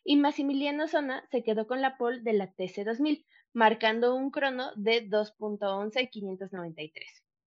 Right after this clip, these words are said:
Fórmula cuatro disputó su segunda de tres carreras y nuevamente se impuso el colombiano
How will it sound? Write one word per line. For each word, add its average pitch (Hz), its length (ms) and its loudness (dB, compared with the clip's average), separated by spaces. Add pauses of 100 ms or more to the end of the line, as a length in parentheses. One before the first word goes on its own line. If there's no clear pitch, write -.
(280)
Fórmula 247 440 6
cuatro 302 300 2 (320)
disputó 330 440 0
su 427 140 6
segunda 240 560 0
de 214 160 0
tres 208 340 -2
carreras 269 420 0 (120)
y 214 120 0
nuevamente 262 640 0
se 311 120 -4
impuso 220 360 0
el 233 100 0
colombiano 220 600 -2